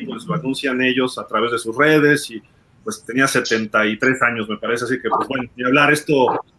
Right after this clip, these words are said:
nos pasa a todos eventualmente, ¿no? Así de que, eh,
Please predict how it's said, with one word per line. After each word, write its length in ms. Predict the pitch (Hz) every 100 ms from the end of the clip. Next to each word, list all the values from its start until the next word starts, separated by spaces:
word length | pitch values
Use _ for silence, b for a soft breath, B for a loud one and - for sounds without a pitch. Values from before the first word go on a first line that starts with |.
| -
nos 140 | 165
pasa 260 | - 202 175
a 60 |
todos 380 | 185 170 151 -
eventualmente, 680 | 123 120 139 147 135 113 107 101
¿no? 100 | 139
Así 180 | 104 135
de 80 | 127 - - - - - -
que, 80 |
eh, 40 | 117